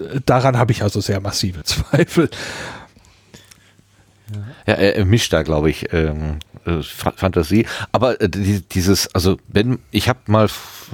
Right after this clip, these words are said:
Speaker 2: wann war denn das? Als man, als man in Deutschland mal eine Sonnenfinsternis, äh, beobachten konnte. Das muss irgendwie so um zweitausend herum gewesen
Speaker 1: Neunzehn-,
Speaker 2: sein.
Speaker 1: neunzehnhundertneunundneunzig war das, glaub ich. In
Speaker 2: Neunzehnhundertneunundneunzig.
Speaker 1: Süddeutschland konnte man die sehen.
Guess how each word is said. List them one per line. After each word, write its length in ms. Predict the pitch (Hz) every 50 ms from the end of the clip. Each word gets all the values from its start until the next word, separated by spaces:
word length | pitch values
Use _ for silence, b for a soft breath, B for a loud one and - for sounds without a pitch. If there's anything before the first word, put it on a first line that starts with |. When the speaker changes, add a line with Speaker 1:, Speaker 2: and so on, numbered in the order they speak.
| 87 -
Speaker 2:
wann 240 | 85 80 80 76
war 120 | - 85 113
denn 160 | 147 117 82
das? 300 | 78 80 78 - - -
Als 280 | - - 87 92 - -
man, 240 | 98 98 95 87
als 160 | - 87 - -
man 80 | 117 104
in 80 | 104
Deutschland 380 | - 101 123 - - 139 120 -
mal 160 | 101 104 107
eine 240 | - - 101 101 101
Sonnenfinsternis, 920 | 98 - 104 107 101 92 - 95 92 87 - 92 87 87 85 80 - -
äh, 240 | - 90 92 85 82
beobachten 440 | 80 87 85 82 85 85 - - 85
konnte. 340 | 78 85 82 82 - - - B B B B B B B B B B B B -
Das 320 | - - 92 95 - - -
muss 380 | 87 90 107 123 131 123 -
irgendwie 640 | - - 113 113 120 127 120 - - 113 110 110 107
so 360 | 95 101 101 101 107 104 101
um 260 | 92 92 98 101 101
zweitausend 840 | - - 104 104 104 - 101 104 104 107 98 95 87 80 - - - -
herum 300 | 87 80 80 85 87 85
gewesen 240 | 82 80 78 80
Speaker 1:
Neunzehn-, 240 | 82 80 78 80 76 76
Speaker 2:
sein. 300 | 80 80 80 82 80 -
Speaker 1:
neunzehnhundertneunundneunzig 1700 | 135 127 139 151 151 139 139 135 131 - - 147 139 135 139 139 143 131 - - 117 120 127 139 135 123 123 123 123 123 - - 117 - -
war 140 | 92 95 101
das, 120 | 95 -
glaub 120 | - 95
ich. 240 | 92 92 92 90 85
In 40 | 90
Speaker 2:
Neunzehnhundertneunundneunzig. 520 | 90 87 87 85 85 85 85 80 82 82
Speaker 1:
Süddeutschland 500 | - 123 107 110 - - 113 107 110 113
konnte 280 | - - 113 110 - -
man 140 | 110 107 104
die 120 | 107 107
sehen. 320 | 113 - 107 113 117 117